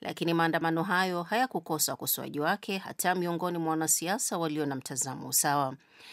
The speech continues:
Zaidi ya watu elfu kumi waliandamana katika mji huo mkuu wa Ufaransa hapo jana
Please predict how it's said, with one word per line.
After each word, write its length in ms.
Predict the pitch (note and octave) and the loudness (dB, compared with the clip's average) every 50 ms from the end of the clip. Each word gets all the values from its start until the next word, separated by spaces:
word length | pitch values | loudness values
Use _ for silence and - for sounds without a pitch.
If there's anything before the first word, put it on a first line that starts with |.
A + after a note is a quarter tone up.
| - - _ - | -20 -20 _ 0
Zaidi 460 | C#3 C3 D3 D3+ E3+ F#3 F3 F3 F#3 | 2 4 6 6 4 4 4 2 2
ya 100 | F3+ F3 | 4 4
watu 300 | F3 F#3 F#3+ F#3 - G3+ | 4 4 2 2 0 -2
elfu 220 | F3+ E3+ - E3+ | -2 -2 -4 -10
kumi 240 | - - G3 G3 G3 | -6 -4 -4 -2 -2
waliandamana 640 | F#3+ F#3+ F#3 F#3+ F#3 F3+ F3+ F3+ G3 G#3+ A3+ G#3+ G3 | -2 0 0 -2 0 0 0 0 2 0 0 0 -2
katika 320 | - F3 E3 - - F3+ | -2 -4 -6 -4 -4 -2
mji 340 | D#3+ D#3+ D#3+ D#3+ D#3+ E3+ D#3+ | -2 -2 -4 -4 -6 -6 -6
huo 280 | - E3 D#3+ D#3+ D#3+ D#3 | -4 -4 -2 0 0 -2
mkuu 260 | D3+ - - - G3+ | -2 -6 -4 -2 0
wa 60 | G#3 | 0
Ufaransa 560 | G3+ G3 - G3+ G3 G#3+ A#3 A#3 A3+ - - D#3 | 0 0 0 0 0 0 0 0 0 -2 -2 -2
hapo 220 | D3+ C3 - C#3 | -2 -4 -6 -6
jana 420 | C#3+ E3+ F#3+ G#3+ G#3 E3 D#3+ E3 | -2 0 0 2 2 2 0 0